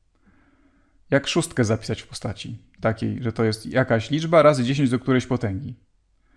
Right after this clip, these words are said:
No w zasadzie to już jest najprostszy zapis szóstki, jaki można sobie wyobrazić.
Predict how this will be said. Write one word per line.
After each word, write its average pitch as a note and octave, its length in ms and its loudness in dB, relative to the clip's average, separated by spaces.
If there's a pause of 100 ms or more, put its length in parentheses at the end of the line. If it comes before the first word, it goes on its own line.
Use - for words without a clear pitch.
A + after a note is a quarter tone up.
(540)
No A#2 80 -4
w - 20 -4
zasadzie D3+ 420 2 (280)
to C#3 100 4
już C#3+ 140 4
jest D3 120 0
najprostszy C#3+ 540 2
zapis A#2 320 2
szóstki, - 340 0
jaki A2 180 0
można A#2 180 4
sobie A2+ 160 0
wyobrazić. A2+ 720 0